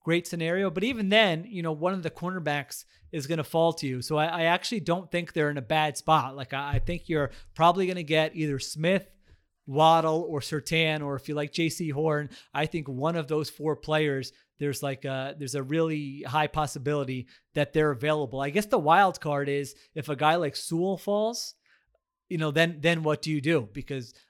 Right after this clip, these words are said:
I like everything I read about him, but, you know, some of the people in the know, like a Daniel Jeremiah, don't seem to think he's like an elite top ten prospect. So if an offensive tackle falls, then I'm not, that might be a, a not, not a great scenario. I don't know what you really do there.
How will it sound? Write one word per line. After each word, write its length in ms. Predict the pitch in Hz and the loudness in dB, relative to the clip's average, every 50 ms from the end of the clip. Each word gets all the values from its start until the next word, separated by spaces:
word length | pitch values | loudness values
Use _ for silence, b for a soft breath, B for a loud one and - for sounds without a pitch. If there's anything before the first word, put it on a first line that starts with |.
| _ _ - | _ _ 2
I 180 | 147 156 175 196 | 6 6 6 6
like 220 | 196 190 190 - | 6 2 2 2
everything 380 | 185 175 175 190 180 196 196 175 | 2 2 2 0 -2 -2 -2 0
I 60 | 165 156 | 0 0
read 220 | 151 156 170 175 | 2 2 2 0
about 280 | 180 165 185 190 208 202 | 2 2 2 2 2 2
him, 160 | 214 233 226 | -4 -4 -6
but, 140 | 196 156 165 | -6 -6 -6
you 80 | 170 | -8
know, 80 | 170 180 | -8 -8
some 220 | 175 - 190 180 | -6 -6 -4 -2
of 60 | 175 | -2
the 60 | 165 160 | -2 0
people 300 | - 180 175 - 175 160 | 2 0 0 2 0 -2
in 80 | 156 156 | -2 -2
the 80 | 151 | -4
know, 240 | 147 151 160 175 202 | 0 2 4 4 4
like 200 | 214 196 160 - | 2 0 -2 -4
a 40 | 147 | -6
Daniel 340 | 123 143 147 156 165 165 156 | -4 -4 -4 -2 -2 -4 -6
Jeremiah, 640 | 127 151 156 151 147 139 147 156 160 185 196 196 196 b b b b b | -4 -4 -2 -2 0 2 2 2 2 2 0 -2 -4 b b b b b
don't 260 | - 156 170 165 - | -2 -2 -2 -2 -6
seem 160 | - 170 165 | -8 -8 -6
to 100 | - 151 | -6 -8
think 320 | 139 - - 165 170 175 - | -8 -2 -2 -2 -2 -2 -6
he's 240 | - 151 139 127 - | -8 -10 -10 -6 -6
like 220 | 143 139 139 - | -6 -6 -4 -6
an 80 | 143 135 | -6 -6
elite 420 | 127 127 123 151 165 175 - _ _ _ _ _ _ _ | -6 -6 -4 -4 -6 -6 -8 _ _ _ _ _ _ _
top 300 | - 143 147 156 - - | -2 -2 -2 -2 -2 -4
ten 200 | - 175 165 156 | -6 -6 -4 -4
prospect. 600 | - - 156 165 170 165 - - 190 190 196 - | -4 0 0 0 0 0 -2 -2 -2 -2 -2 -6
So 320 | - - 156 147 143 135 b b b b _ | -4 -2 0 0 0 -2 b b b b _
if 140 | 147 135 - | -12 -8 -6
an 100 | 151 151 | -2 0
offensive 460 | 156 170 165 - 185 165 - 151 - | 0 0 0 -2 -6 -6 -6 -10 -2
tackle 340 | - 175 165 160 - 175 147 | 4 4 4 4 2 -2 -6
falls, 360 | - - 139 139 139 131 - | -4 -2 -2 -2 -2 -2 -4
then 120 | 147 143 | -4 -4
I'm 160 | 143 143 143 | -4 -6 -6
not, 200 | 147 135 135 135 147 147 147 151 147 | -8 -10 -10 -10 -12 -16 -20 -4 -2
that 180 | 156 156 160 | -2 0 0
might 180 | 151 147 143 - | -2 -6 -6 -4
be 140 | - 147 143 | -2 -2 -2
a, 180 | 139 135 139 139 | 0 -2 -4 -6
a 100 | 151 147 | -8 -8
not, 240 | 139 143 143 147 156 | -6 -6 -6 -6 -2
not 180 | 156 156 160 156 | 2 2 2 2
a 40 | 135 | 2
great 200 | 131 151 143 - | 0 -2 -2 -2
scenario. 400 | - 151 143 139 143 143 135 127 | -6 -6 -2 -2 0 0 -2 -2
I 60 | 123 | -4
don't 180 | 123 139 143 151 | -4 -6 -6 -6
know 80 | 147 135 | -8 -6
what 280 | 123 139 143 139 - | -4 -4 -4 -4 -4
you 80 | 151 143 | -4 -4
really 240 | 131 131 131 131 123 | -4 -4 -6 -6 -6
do 180 | 113 131 131 | -6 -6 -6
there. 280 | 120 113 120 113 - | -4 -6 -10 -12 -14